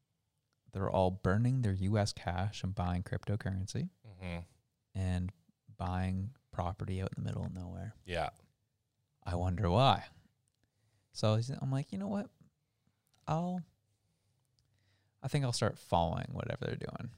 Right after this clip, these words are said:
Speaker 2: Yeah.
Speaker 1: You know, they're usually the, f-, they know things that we never do.
Speaker 2: Oh, yeah, we're getting offshore accounts this year, buddy.
Speaker 1: <laughs> Yeah.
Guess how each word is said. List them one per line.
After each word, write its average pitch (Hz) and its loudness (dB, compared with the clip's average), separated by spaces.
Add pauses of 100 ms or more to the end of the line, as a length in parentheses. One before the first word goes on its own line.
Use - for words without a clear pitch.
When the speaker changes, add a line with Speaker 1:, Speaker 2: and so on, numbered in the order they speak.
(100)
Speaker 2:
Yeah. 95 4 (160)
Speaker 1:
You 110 0
know, 92 -2 (160)
they're 107 -2
usually 101 2
the, 92 -4
f-, - -14 (220)
they 110 -2
know 120 6
things 95 0
that 90 -2
we 92 -2
never 90 -4
do. 92 0
Speaker 2:
Oh, 107 4
yeah, 95 4
we're 95 0
getting 117 2
offshore 95 0
accounts 87 -2
this 78 -10
year, 76 -6
buddy. 73 -4
Speaker 1:
<laughs> - -10
Yeah. - 10